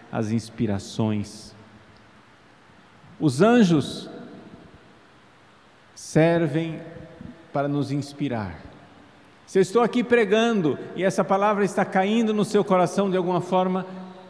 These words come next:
essa graça de sua abertura à palavra de Deus,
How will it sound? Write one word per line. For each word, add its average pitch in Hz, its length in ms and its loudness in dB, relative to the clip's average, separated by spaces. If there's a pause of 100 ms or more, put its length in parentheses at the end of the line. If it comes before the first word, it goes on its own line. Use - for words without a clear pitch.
(520)
essa 170 340 0
graça 156 520 -2
de 147 160 -4
sua 165 260 0
abertura 156 760 2
à 156 40 -2
palavra 156 360 0
de 147 140 -2
Deus, 147 420 -2